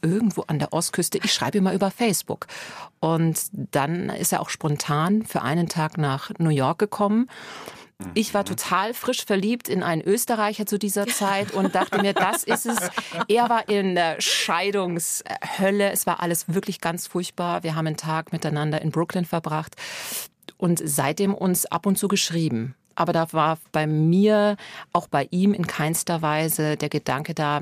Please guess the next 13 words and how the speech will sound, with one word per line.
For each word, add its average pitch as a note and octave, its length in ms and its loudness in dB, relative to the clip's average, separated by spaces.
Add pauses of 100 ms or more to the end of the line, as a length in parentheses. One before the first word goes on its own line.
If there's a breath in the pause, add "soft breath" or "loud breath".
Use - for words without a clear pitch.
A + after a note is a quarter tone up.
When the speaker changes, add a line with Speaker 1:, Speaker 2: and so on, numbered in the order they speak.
Speaker 1:
„Hm, E3 1040 -2 (160)
das - 180 -4
könnte E3 200 -2
was - 180 -2
werden, D3 320 0
das - 160 -2
ist - 180 -4
was“, D#3 220 0
das D3+ 160 -2
ist D3 100 -2
einfach D#3+ 380 -4
nur D#3+ 160 2
eine, D3 240 0